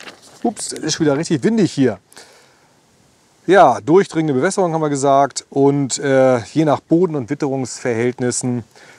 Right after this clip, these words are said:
ähm, alle drei bis vier Tage, sagt er hier, wässern, also bei normalen Sommertagen alle drei bis vier Tage.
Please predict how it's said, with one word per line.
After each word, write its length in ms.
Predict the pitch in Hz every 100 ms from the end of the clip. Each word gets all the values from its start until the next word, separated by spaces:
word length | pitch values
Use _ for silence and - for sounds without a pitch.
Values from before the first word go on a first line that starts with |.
| _ _ -
ähm, 420 | 123 120 123 110 -
alle 320 | - 135 139
drei 320 | 127 110 131 143
bis 220 | 135 -
vier 340 | - 160 196
Tage, 420 | - 170 175 170
sagt 320 | 147 151 160 170
er 100 | 143
hier, 240 | 147 147
wässern, 480 | 135 143 147 143 135 _ _ _ _ _
also 220 | 131 123
bei 120 | 120 120
normalen 500 | 117 117 113 113 110
Sommertagen 800 | 117 139 113 - 95 107 135 120
alle 160 | 120
drei 220 | 113 120
bis 160 | 120 120
vier 200 | - 107
Tage. 440 | - 127 147 160